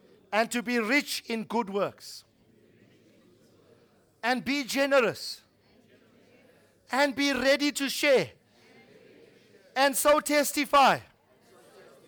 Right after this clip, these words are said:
of your rich estate in God." Yeah? Help somebody out. I wa-, I was blessed by, I think, Ian's attempt to help. What's the guy's name, Ian? Sia.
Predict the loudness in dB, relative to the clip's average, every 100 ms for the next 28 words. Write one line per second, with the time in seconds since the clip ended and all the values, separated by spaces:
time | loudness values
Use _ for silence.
0 | -10 0 0 2 2 2 0 0 -2 0
1 | 0 0 -8 -4 -4 -4 -12 _ _ _
2 | _ _ _ _ _ _ _ -20 -20 _
3 | _ _ _ -10 -8 -8 _ _ _ _
4 | _ _ _ _ _ _ -2 0 0 _
5 | _ -10 -6 -4 -6 -4 -4 -4 -16 _
6 | _ _ _ _ _ -2 -2 -2 -4 -4
7 | -12 -8 -8 -6 -4 -4 -6 -12 -8 -8
8 | -6 -8 -8 -10 -8 -6 -4 -4 -6 -12
9 | -4 -2 -2 -6 -10 -8 -8 -10 _ _
10 | _ _ _ -18 -16 -8 -8